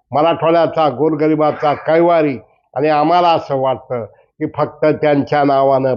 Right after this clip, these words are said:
फायदे मिळवणं, त्यांच्या नावानं मत मिळवणं, त्यांच्या नावानं फक्त पद प्रतिष्ठा मिळवणं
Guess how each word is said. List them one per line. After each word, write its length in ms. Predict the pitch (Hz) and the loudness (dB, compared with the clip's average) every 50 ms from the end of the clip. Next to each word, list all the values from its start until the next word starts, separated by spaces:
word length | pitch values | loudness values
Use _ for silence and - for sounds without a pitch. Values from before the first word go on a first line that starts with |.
| - - | -4 -4
फायदे 320 | - 143 147 147 151 151 143 | -2 0 0 2 2 2 2
मिळवणं, 520 | 131 127 123 120 117 113 110 110 95 87 - - - _ _ _ - | 2 0 0 0 -2 -2 -4 -4 -6 -8 -10 -14 -20 _ _ _ -2
त्यांच्या 460 | 147 156 156 156 156 - 170 170 170 | 0 2 2 2 0 0 0 2 2
नावानं 540 | 170 170 170 170 170 170 170 175 170 170 160 | 2 2 2 2 2 2 2 2 2 2 2
मत 440 | 156 156 170 185 190 180 185 - | 2 2 2 2 0 0 -2 -2
मिळवणं, 560 | 165 156 147 147 147 139 135 135 131 127 120 101 - - - _ _ _ | -2 0 0 2 2 0 0 0 -2 -4 -4 -6 -8 -14 -20 _ _ _
त्यांच्या 500 | 147 151 160 156 151 - 165 165 165 165 | -2 0 2 2 0 0 0 0 2 2
नावानं 680 | 160 160 156 160 160 160 165 160 165 170 180 190 190 190 - - - - _ _ _ _ _ _ _ _ _ _ _ _ _ _ _ - - 110 - - | 2 2 2 2 2 2 2 2 2 2 2 2 2 0 -2 -4 -10 -20 _ _ _ _ _ _ _ _ _ _ _ _ _ _ _ -8 -8 -8 -6 -4
फक्त 340 | 165 170 - - - - 190 | -4 -4 -4 -6 -4 -2 0
पद 600 | 190 180 185 - - 190 196 202 202 202 190 180 | 0 0 0 -2 0 2 2 2 2 2 2 0
प्रतिष्ठा 840 | 180 160 - - 165 180 180 180 185 214 214 - - - 202 196 185 | -2 -2 -2 -2 -2 -2 -2 -2 -2 -2 -4 -4 -4 -2 -2 0 0
मिळवणं 600 | 185 185 180 175 170 165 165 160 156 156 147 131 | 0 0 0 0 2 2 0 0 0 0 0 -2